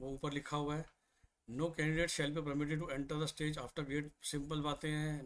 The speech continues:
No candidate shall be permitted to leave the examination hall before end of exam। तो पेपर आता हो ना आता हो पूरे तीन साढ़े तीन घंटे बैठना पड़ेगा। On completion of exam, please wait for instruction from invigilator, do not get up from your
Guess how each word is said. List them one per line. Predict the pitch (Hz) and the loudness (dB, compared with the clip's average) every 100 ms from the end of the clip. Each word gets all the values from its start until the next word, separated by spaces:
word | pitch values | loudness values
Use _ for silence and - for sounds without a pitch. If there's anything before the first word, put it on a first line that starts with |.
| 139 | 0
No | 151 151 | 0 2
candidate | 151 151 | 2 0
shall | - 139 156 | 0 0 -2
be | 151 | -2
permitted | 139 143 147 147 | -2 0 0 0
to | 131 | 2
leave | 160 156 | 2 4
the | 156 | 2
examination | 151 147 156 143 | 2 2 0 0
hall | 147 151 151 - - _ - | 0 -2 -4 -14 -20 _ -8
before | 139 151 143 | -2 0 2
end | 147 151 | 2 2
of | 147 | 2
exam। | 147 147 151 - - - - - - | 0 0 -2 -4 -12 -20 -20 -20 -14
तो | - | -4
पेपर | 151 147 156 | -2 0 0
आता | 147 139 160 | 0 0 0
हो | 143 156 | 2 2
ना | 143 | 2
आता | 139 151 | 0 0
हो | 151 147 | -2 -2
पूरे | 147 143 | -2 0
तीन | 147 | 0
साढ़े | 147 139 | 2 0
तीन | 143 135 | 2 0
घंटे | 131 143 | 0 2
बैठना | 131 135 143 | 2 2 0
पड़ेगा। | 143 139 147 151 _ _ _ _ - _ _ _ - | 0 0 -2 -4 _ _ _ _ -20 _ _ _ 0
On | 151 160 | 2 4
completion | 151 180 190 | 4 4 4
of | 196 | 4
exam, | 175 185 196 196 | 6 6 6 4
please | 175 160 | -2 2
wait | 160 160 | 2 2
for | 185 | 2
instruction | 156 165 151 180 160 | 0 0 0 0 0
from | 165 160 | 2 2
invigilator, | 156 156 156 175 151 | 2 2 2 2 4
do | 151 | 2
not | 160 | 2
get | 147 165 | 2 0
up | 147 | 0
from | 147 | 0
your | 151 | 0